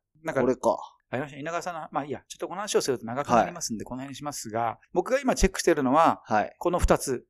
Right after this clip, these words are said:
Speaker 2: が、
Speaker 1: キョンシーチャンネルと、
Speaker 2: キョンシー、キョンシーはそんなに更新頻度が高いわけじゃないんですけど、
Speaker 1: はい。
Speaker 2: まあ、されたら見るっていう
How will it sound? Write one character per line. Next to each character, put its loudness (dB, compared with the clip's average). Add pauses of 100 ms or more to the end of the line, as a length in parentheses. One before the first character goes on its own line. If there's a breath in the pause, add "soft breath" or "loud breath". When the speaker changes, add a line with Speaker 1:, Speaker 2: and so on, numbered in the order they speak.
(260)
Speaker 2:
が、 4
Speaker 1:
キ 8
ョ 6
ン 2
シ 4
ー 4
チ 2
ャ 6
ン 2
ネ 4
ル 6
と、 0
Speaker 2:
キ 0
ョ 6
ン 12
シ 8
ー、 2
キ -4
ョ -2
ン -2
シ 0
ー 4
は 0
そ -4
ん -6
な -6
に -12 (200)
更 2
新 -2
頻 -8
度 6
が 4
高 8
い 4
わ 4
け -4
じ -4
ゃ -6
な -10
い -10
ん -10
で -14
す -14
け -6
ど、 0
Speaker 1:
は 0
い。 -6
Speaker 2:
ま 4
あ、 -20
さ 4
れ 8
た 10
ら 8
見 0
る -6
っ -20
て -16
い -10
う -18